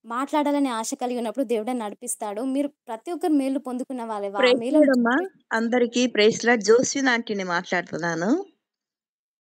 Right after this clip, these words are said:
Speaker 2: ఆ, ఇది చివరి రోజు అని అనుకుంటే చాలా దుఃఖంగా ఉంది, బాధగా ఉంది. కాలేజెస్ ఉన్నా, స్కూల్స్ ఉన్నా, ఇది ఇట్లే కంటిన్యూ చేస్తే వీలైన వాళ్ళు అటెండ్ అవుతారు కదా అని.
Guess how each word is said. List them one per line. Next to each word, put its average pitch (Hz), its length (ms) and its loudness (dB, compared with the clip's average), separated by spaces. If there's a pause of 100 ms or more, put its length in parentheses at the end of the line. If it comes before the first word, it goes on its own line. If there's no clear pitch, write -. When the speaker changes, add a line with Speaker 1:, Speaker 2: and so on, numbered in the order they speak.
(300)
Speaker 2:
ఆ, 196 80 2 (680)
ఇది 247 220 2
చివరి 277 380 2
రోజు 269 300 2
అని 240 200 2
అనుకుంటే 233 420 -2
చాలా 214 680 -2
దుఃఖంగా 196 440 -4
ఉంది, 185 160 -4
బాధగా 170 440 -4
ఉంది. 156 220 -12 (680)
కాలేజెస్ 254 600 -2
ఉన్నా, 269 240 2
స్కూల్స్ 254 520 -4
ఉన్నా, 233 200 0
ఇది 220 240 0
ఇట్లే 214 300 -4
కంటిన్యూ 208 580 -2
చేస్తే 196 360 -2
వీలైన 214 440 0
వాళ్ళు 196 340 -2 (840)
అటెండ్ 196 360 0
అవుతారు 180 380 0
కదా 170 320 -4
అని. 165 540 -8